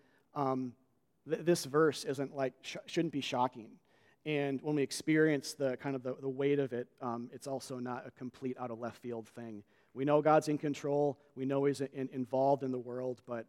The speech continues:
um, running concurrent with the terrible times, he's always saving people. But, um,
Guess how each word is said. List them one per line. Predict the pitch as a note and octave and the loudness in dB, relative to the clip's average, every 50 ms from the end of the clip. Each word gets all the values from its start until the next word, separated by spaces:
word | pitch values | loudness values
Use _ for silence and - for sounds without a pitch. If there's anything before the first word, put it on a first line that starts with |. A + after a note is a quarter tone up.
| _ _ - | _ _ -12
um, | B2 A#2 A2+ A2+ A2+ A2 _ _ _ _ _ _ _ - | -10 -8 -8 -8 -10 -12 _ _ _ _ _ _ _ 2
running | C#3 E3 E3+ E3+ E3+ | 4 4 6 6 4
concurrent | - - D#3 D#3 - - - F#3+ F#3+ F#3 D#3+ | 2 2 -2 -4 -4 0 4 6 6 6 6
with | E3+ C#3+ C#3 | 2 -2 -2
the | - C3+ | -2 -6
terrible | - D3 C#3+ C#3+ C#3 C#3 | -2 0 2 2 2 0
times, | C3 - - D3+ C#3 C3+ B2+ B2+ B2+ C3+ | -4 -4 -4 -2 -2 -2 -2 -4 -4 -4
he's | C3 A#2+ | -4 -2
always | C3+ C3 B2+ B2+ - | -2 -2 -2 -2 -2
saving | - D3+ C#3+ C3+ C3+ B2+ A#2+ | 0 0 0 0 0 -4 -6
people. | - A2+ A2+ - B2 A#2 A2 A2 _ _ _ _ _ _ | -6 -12 -12 -10 -8 -8 -8 -8 _ _ _ _ _ _
But, | - C3+ A#2+ A#2 - _ - | -2 -2 -2 -2 -4 _ -12
um, | B2+ A#2+ A2+ A2 G#2 | -10 -10 -10 -10 -6